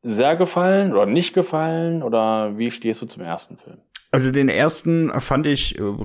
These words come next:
Speaker 2: richtig gut, muss ich sagen. War damals
Speaker 1: Ja.
Speaker 2: ja auch einer der ersten wirklich brauchbaren oder wenn nicht sogar der erste drei D Film, der im Kino gelaufen ist.
Speaker 1: Ja.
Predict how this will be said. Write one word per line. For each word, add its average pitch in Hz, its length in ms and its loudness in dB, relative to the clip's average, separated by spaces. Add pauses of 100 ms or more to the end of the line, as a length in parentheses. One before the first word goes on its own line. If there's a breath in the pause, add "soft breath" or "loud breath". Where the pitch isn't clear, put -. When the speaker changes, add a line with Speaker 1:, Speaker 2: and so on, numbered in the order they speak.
Speaker 2:
richtig 131 320 0
gut, 180 240 2
muss 185 160 0
ich 180 100 2
sagen. 175 340 4
War 131 120 4
damals 127 400 4
Speaker 1:
Ja. 147 80 2
Speaker 2:
ja 127 60 4
auch 139 140 0
einer 143 300 2
der 127 240 2
ersten 147 540 2
wirklich 135 320 -2
brauchbaren 135 580 2
oder 92 320 0
wenn 98 200 2
nicht 117 120 2
sogar 107 240 2
der 113 440 2
erste 135 480 2
drei 117 260 2
D 123 260 4
Film, 151 480 2
der 127 280 2
im 127 180 0
Kino 139 280 -2
gelaufen 117 560 2
ist. - 460 -4 (120)
Speaker 1:
Ja. 101 420 0